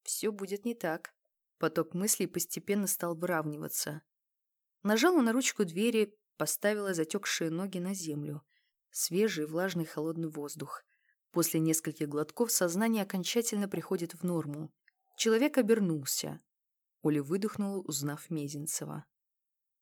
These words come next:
«Серёжа?» Голос хриплый, надтреснутый, чужой. Закашлялась, и Мезенцев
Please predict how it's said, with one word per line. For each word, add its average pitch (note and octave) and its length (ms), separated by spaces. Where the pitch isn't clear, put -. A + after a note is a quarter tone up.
«Серёжа?» F#3+ 680
Голос D#3 440
хриплый, G#3+ 520
надтреснутый, F3+ 840
чужой. E3 580
Закашлялась, B3 880
и G#3 80
Мезенцев A3+ 520